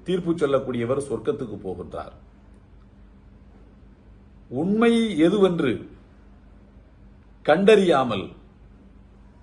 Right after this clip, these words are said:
அறியாமையின் காரணமாக தீர்ப்பு சொல்லுகிறவரும் நரகத்துக்கு போகிறார். மனோ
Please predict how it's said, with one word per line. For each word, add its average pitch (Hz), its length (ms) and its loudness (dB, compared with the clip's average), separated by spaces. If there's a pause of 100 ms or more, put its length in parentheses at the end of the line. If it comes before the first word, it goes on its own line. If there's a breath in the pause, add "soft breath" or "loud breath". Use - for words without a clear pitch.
(640)
அறியாமையின் 220 840 4
காரணமாக 190 460 6
தீர்ப்பு 170 320 -2
சொல்லுகிறவரும் 143 720 0
நரகத்துக்கு 151 460 0
போகிறார். 113 520 0 (1040)
மனோ 143 380 2